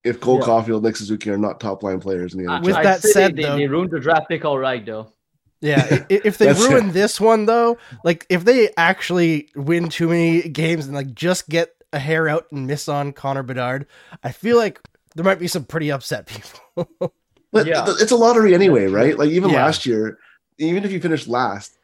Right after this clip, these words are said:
Speaker 1: you have more chance of finishing third than you do first, right? Like, i-, it's just, it's just the way it works. Like,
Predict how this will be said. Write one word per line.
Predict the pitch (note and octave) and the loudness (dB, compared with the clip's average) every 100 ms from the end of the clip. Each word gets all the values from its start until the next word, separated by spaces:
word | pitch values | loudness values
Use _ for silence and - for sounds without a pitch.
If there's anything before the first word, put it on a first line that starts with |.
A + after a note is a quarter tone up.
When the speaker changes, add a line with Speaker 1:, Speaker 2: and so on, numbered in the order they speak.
| _ - | _ -4
Speaker 1:
you | C#3 | -2
have | C#3+ A#2+ | 0 -2
more | B2+ C#3 | -2 -2
chance | C3+ C3+ B2+ | -2 -6 -6
of | A#2+ | -8
finishing | B2 A#2 B2+ A2+ A2 | -6 -6 -4 -6 -6
third | - B2 A#2 G#2 | -2 0 0 -2
than | G#2+ | -4
you | G#2 | -6
do | G#2+ | -8
first, | - G2 - - G2+ | -6 -8 -10 -10 0
right? | A#2 C3+ | 0 2
Like, | B2+ G#2+ - - - - | -2 -4 -8 -20 -20 -20
i-, | - | -12
it's | B2+ C#3+ C#3 | -6 -4 -2
just, | D#3 D3 - | -4 -4 -8
it's | C3+ | -8
just | C3 C3 | -6 -2
the | A#2+ | 0
way | A2 A#2+ A#2+ G#2+ - | 2 2 0 -4 -8
it | G#2 | -12
works. | G2+ G#2+ C#3 - | -6 -4 -4 0
Like, | A#2 A2 | -2 -2